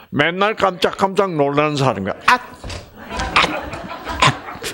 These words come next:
그렇죠? 사람이 달라진다니까요.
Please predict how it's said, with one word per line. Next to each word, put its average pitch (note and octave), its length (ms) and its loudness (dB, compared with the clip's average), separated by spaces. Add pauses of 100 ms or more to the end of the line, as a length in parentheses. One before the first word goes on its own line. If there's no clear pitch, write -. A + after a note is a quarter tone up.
(1800)
그렇죠? D#3 320 -4 (160)
사람이 C4 500 2
달라진다니까요. G#3+ 1160 2